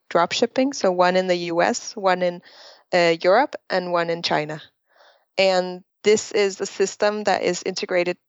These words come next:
directly into Shopify so that we could follow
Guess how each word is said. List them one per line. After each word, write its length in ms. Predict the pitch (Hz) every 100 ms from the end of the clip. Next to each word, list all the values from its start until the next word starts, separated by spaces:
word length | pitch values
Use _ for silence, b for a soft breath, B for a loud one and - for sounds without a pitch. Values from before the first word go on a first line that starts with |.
| _
directly 640 | - 170 175 180 196 233 - _ -
into 680 | 190 185 - 190 175 170 165
Shopify 640 | - 170 170 - 240 254 254
so 320 | - 196 185
that 260 | 185 -
we 140 | 190 185
could 260 | - 190 - b -
follow 580 | - 185 190 208 226